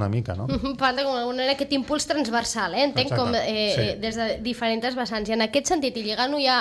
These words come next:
Speaker 2: d'alguna manera, amb l'excusa que, que m'ha fet portar-vos aquí, iniciatives com la del Festival de Terramar, d'incloure un cicle imprescindibles amb talent d'aquí, no? Amb talent, eh, del territori, amb gent d'aquí que,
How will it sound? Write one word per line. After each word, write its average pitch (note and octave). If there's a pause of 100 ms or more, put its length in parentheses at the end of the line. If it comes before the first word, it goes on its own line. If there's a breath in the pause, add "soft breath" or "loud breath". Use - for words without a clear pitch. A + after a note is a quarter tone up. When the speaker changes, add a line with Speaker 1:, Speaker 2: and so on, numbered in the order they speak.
(120)
Speaker 2:
d'alguna G#3+
manera, A3 (100)
amb G3
l'excusa B3
que, B3 (160)
que G#3+
m'ha G3+
fet A#3
portar-vos G#3+
aquí, G3 (480 loud breath)
iniciatives C4+
com D4+
la C4
del A3
Festival A3
de A3
Terramar, G3+
d'incloure A3
un A3+
cicle A3
imprescindibles G#3+
amb F#3+
talent G#3+
d'aquí, G3+
no? G#3+
Amb C4
talent, G3
eh, F#3+
del F#3
territori, F3
amb E3+
gent A3+
d'aquí G3+
que, G#3